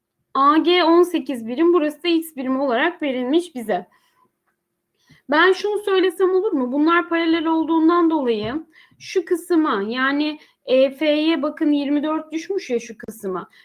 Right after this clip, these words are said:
Ben buraya yirmi dört tane K desem, sonuçta aynı oran olmak zorunda. Buraya da sekiz K desem, sol taraftaki üçgenle işim bitse olur mu?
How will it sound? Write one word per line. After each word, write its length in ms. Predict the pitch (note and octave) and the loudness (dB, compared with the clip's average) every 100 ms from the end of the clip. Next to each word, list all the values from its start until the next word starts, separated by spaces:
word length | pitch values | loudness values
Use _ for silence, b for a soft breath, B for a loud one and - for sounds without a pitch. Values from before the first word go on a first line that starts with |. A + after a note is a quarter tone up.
| b | b
Ben 260 | E4 F#4 F#4 | 2 4 4
buraya 240 | D#4 D#4 | 2 2
yirmi 400 | F4 D4+ D#4 D#4+ | 2 4 4 4
dört 260 | D#4 D4+ D#4 | 2 -2 -4
tane 320 | A#3+ A#3 C4+ | -4 -4 -6
K 260 | C4+ A#3+ G#3+ | -4 -4 -4
desem, 360 | G3+ G#3 F#3+ | -8 -8 -12
sonuçta 360 | G3 A#3 A3+ - | -10 -12 -10 -6
aynı 440 | - B3+ C#4+ C#4+ | -2 0 0 -2
oran 220 | C4 C4+ C4+ | -2 -2 -2
olmak 440 | A#3 A3 G3+ G3 | -2 0 -2 -4
zorunda. 580 | G3+ F#3+ F#3+ G#3+ D#4 - b b G4+ | -6 -2 -2 -2 -6 -8 b b 2
Buraya 300 | F#4+ D4 C4 | 4 4 4
da 100 | E4+ | 2
sekiz 420 | E4+ E4 D#4+ - | 0 0 -2 0
K 260 | D4 C#4 | 2 4
desem, 440 | B3+ A#3 A3+ F#3 - b b | 2 2 -2 -4 -6 b b
sol 340 | - F4 F#4 | -2 0 0
taraftaki 580 | F#4 E4 D4 D4 C#4+ - | 2 2 0 -2 -8 -2
üçgenle 540 | E4+ E4 - C#4 D4 E4 | -2 0 -2 0 2 0
işim 420 | C#4 - D#4+ D4+ | -2 2 2 4
bitse 380 | C4 - A3+ - | 0 -2 -2 0
olur 280 | E4 A4 | 2 2
mu? 380 | F#4 C4 E4 - | 2 0 -2 -6